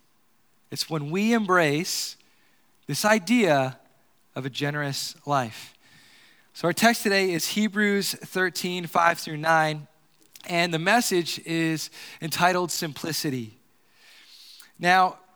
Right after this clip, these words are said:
we just celebrated our two-year anniversary about a month ago. And one of the prayers that I prayed as we were sitting on the front, I was sitting with my wife, was this.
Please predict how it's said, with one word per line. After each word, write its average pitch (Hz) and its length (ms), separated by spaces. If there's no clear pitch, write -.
we 190 160
just 226 300
celebrated 190 520
our 156 120
two-year 208 500
anniversary 156 1000
about 247 280
a 226 40
month 196 300
ago. 123 360
And 202 360
one 202 280
of 302 140
the 220 100
prayers 180 640
that 160 540
I 180 120
prayed 185 320
as 160 260
we 202 140
were 180 160
sitting 240 360
on 226 60
the 208 80
front, 175 300
I - 20
was 160 80
sitting 220 260
with 202 160
my 185 140
wife, 139 540
was 151 180
this. 143 560